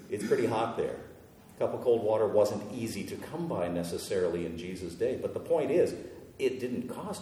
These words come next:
much. You didn't have to go out and buy somebody something. And Jesus still sees it, and he knows your heart.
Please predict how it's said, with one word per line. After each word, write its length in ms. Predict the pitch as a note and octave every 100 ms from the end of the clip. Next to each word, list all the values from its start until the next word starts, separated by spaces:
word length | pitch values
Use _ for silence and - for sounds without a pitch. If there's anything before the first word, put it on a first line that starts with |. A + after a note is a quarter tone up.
| - D#2+
much. 260 | F#2 C#3 - - - -
You 80 |
didn't 120 | C3 D3
have 100 | D3+
to 60 |
go 160 | A#2+ B2+
out 80 | G2+
and 260 | - -
buy 280 | - G2 F3
somebody 440 | F#3 A2+ F#2+ F2
something. 460 | E2 F2 D#2+ G2+ - - - - - - - - - - - - - - -
And 120 | B2 B2+
Jesus 380 | - E3 E3
still 160 | - E3
sees 300 | - F#3 -
it, 80 | - - - -
and 120 | B2+
he 80 | C#3+
knows 260 | C#3+ D3 C#3
your 160 | C#3+
heart. 320 | C3 D#3 -